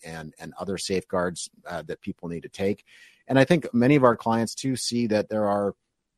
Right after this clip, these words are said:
specific cybersecurity requirements that they have in their contracts or that, that relate to cybersecurity in some fashion. Um, and of course, and then you have Section eight eighty-nine under the F Y, uh,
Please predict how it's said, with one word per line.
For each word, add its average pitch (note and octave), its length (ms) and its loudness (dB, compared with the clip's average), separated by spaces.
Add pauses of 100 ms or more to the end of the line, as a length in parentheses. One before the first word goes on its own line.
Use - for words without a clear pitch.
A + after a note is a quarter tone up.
(160)
specific A#2 560 -2
cybersecurity G#2 760 -2
requirements F#2+ 540 -4
that - 100 -16
they F2 100 -6
have F2 220 -6 (140)
in A#2+ 240 2
their G2 220 0
contracts - 840 -10 (140)
or F2 200 -8
that, F2 180 -6 (100)
that F2+ 180 -8
relate G2 440 -4
to E2+ 400 -6 (240)
cybersecurity F#2 920 -4
in D2 80 -10
some D#2 240 -8
fashion. C#2+ 480 -10 (640)
Um, D2+ 360 -8
and G2 100 0
of G2+ 80 -2
course, - 260 6
and B2 120 4
then B2+ 100 2
you B2 120 4
have A#2 140 4
Section B2 340 2
eight A2+ 140 2
eighty-nine A#2 720 2
under G2+ 220 -2
the F#2+ 340 -2
F G2+ 260 -4
Y, G2+ 380 2
uh, F#2+ 220 0